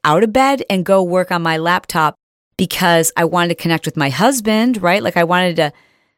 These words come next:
have him fall asleep next to me. And then I would feel like, "Gosh, I'm so overwhelmed by everything I have to do tomorrow. I'm gonna get up and work a little bit more on my laptop." And the next thing you know, it's like <laughs> twelve thirty, one A M, and I'm trying to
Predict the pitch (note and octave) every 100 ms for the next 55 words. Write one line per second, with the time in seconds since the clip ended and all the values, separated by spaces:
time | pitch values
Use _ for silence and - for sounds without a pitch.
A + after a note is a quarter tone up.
0 | _ _ - F#3 E3 D3 A3 G#3+ A3 G3+
1 | G3 F3+ D3+ F#3+ A#3 - A3+ G#3 G#3 G3+
2 | - F#3+ F#3 G3 A#3+ A#3+ G#3+ - F#3 F#3
3 | F3+ - G3 F#3+ F3+ - G3 G3 - -
4 | F#3 F3 G#3 - G3 F3+ F3 F#3+ F3+ -
5 | E3+ F3 E3+ E3+ - E3 E3+ G3+ G#3 F3+
6 | E3 F3 F3 E3+ E3 D#3+ E3+ E3 D#3 D#3
7 | E3 D#3+ D3+ G#3 G#3 - F3 _ _ _
8 | - G#3 G#3+ G#3 G3 - F#3 G3 B3 G#3+
9 | - F3 - _ _ _ _ _ _ _
10 | - - - _ _ _ - - G#3 -
11 | - G3+ A3+ G3+ G#3 - F#3 F#3 E3 F3+
12 | A#3 F#3 F#3+ G3 _ _ _ F#3 F#3 F3+
13 | G#3 G3 F#3